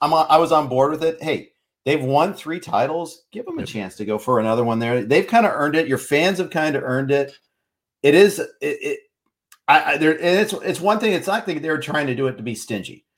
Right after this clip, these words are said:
Speaker 1: and, you know, you know, and to, to, to turn it over. They were just actually trying to win. So I get it. Uh, but they're, they're gonna have some tough calls, whether it's Crawford, uh, you know, what to do with Bell, what to do with Posey in the long run. Y-, they're, these decisions are all gonna be sneaking up on them.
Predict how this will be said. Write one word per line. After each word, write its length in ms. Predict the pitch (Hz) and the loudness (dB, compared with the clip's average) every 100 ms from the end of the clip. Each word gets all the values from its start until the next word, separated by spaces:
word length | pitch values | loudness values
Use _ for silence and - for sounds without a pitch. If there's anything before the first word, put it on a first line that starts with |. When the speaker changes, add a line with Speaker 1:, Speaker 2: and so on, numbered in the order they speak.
| _ | _
Speaker 1:
and, 160 | - 135 | -2 2
you 60 | |
know, 200 | 131 123 | 2 2
you 180 | 123 156 | 0 0
know, 120 | 147 135 | 2 0
and 460 | 127 127 131 - | -2 -4 -6 -8
to, 180 | - - | -8 -8
to, 220 | - 123 | -2 -2
to 180 | - 113 | -2 -8
turn 240 | - 135 117 | -6 -2 0
it 80 | 104 | 2
over. 200 | 101 92 | 0 2
They 120 | 135 | 2
were 80 | 175 | 2
just 180 | 175 160 | 2 0
actually 280 | 143 147 | 0 0
trying 320 | 127 127 131 131 | 0 2 2 2
to 200 | 107 - _ 98 | -2 -6 _ -12
win. 260 | 92 76 - | -10 -10 -14
So 140 | - - | -10 -6
I 100 | 156 | -6
get 260 | - 82 | -4 -4
it. 120 | 80 - - _ _ _ | -4 -14 -20 _ _ _
Uh, 500 | 107 104 104 104 104 - _ _ - | 2 2 4 2 0 -8 _ _ 0
but 160 | 135 | 2
they're, 160 | 143 147 | 4 4
they're 160 | 156 | 4
gonna 120 | 165 196 | 6 6
have 140 | 196 | 6
some 140 | 196 | 2
tough 240 | 180 180 175 | 4 4 4
calls, 360 | 180 160 92 | 4 6 4
whether 240 | 101 110 123 | 2 4 2
it's 100 | 127 | 2
Crawford, 640 | - 123 135 131 76 67 _ _ | 2 6 6 2 -8 -8 _ _
uh, 320 | 110 104 104 | 0 2 2
you 80 | 107 | 2
know, 120 | 101 | 0
what 180 | 104 123 | 0 -2
to 80 | 123 | -2
do 180 | 110 123 | -2 -2
with 180 | 120 _ | -2 _
Bell, 340 | 107 120 120 | 2 2 2
what 160 | 117 110 | -2 -6
to 60 | 110 | -4
do 120 | 120 | -4
with 140 | 110 | -4
Posey 580 | - 110 113 120 117 113 _ _ - | 0 0 2 0 -2 -4 _ _ -6
in 60 | |
the 80 | 110 | -2
long 260 | 107 107 110 | 0 0 0
run. 200 | 107 107 | -2 -2
Y-, 180 | 110 117 | -4 -4
they're, 180 | 123 135 131 | -2 -2 0
these 200 | 151 151 | 0 0
decisions 440 | 131 175 170 123 | 0 0 0 4
are 100 | 123 | 6
all 120 | 143 | 6
gonna 180 | 143 127 | 2 -2
be 100 | 117 | -4
sneaking 340 | 113 127 123 104 | -8 -8 -4 -4
up 180 | 117 | -4
on 120 | 80 67 | -6 -12
them. 140 | - | -20